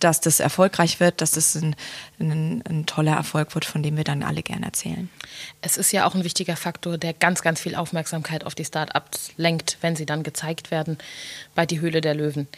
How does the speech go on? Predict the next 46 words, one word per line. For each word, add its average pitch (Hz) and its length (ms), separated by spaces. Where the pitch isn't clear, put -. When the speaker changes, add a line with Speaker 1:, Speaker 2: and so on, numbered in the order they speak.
Speaker 2:
Ähm, 180 360
wie 185 140
wichtig 233 400
ist 214 100
es 214 100
denn 202 160
in 196 140
deinen 190 260
Augen, 202 320
dass 185 160
man 190 140
sich 180 180
generell 190 420
jetzt 185 200
auch - 100
unabhängig 202 640
von 185 120
der 180 100
Höhle 196 220
der 180 120
Löwen 190 320
als 170 300
GründerInnen 226 880
oder 170 200
als - 140
Start-up 196 400
über 185 260
eine 180 160
Strategie 196 460
aufsetzt? - 520
Speaker 1:
Du, 226 180
extrem 202 600
wichtig. 165 440
Aber 185 220
ganz 240 280
ehrlich, 240 520
also 196 180
bevor 190 380
ich 226 180
mit 202 360
der 190 300
Zusammenarbeit 185 640
mit 170 160
Startups 233 380
angefangen 170 600
hab, 180 300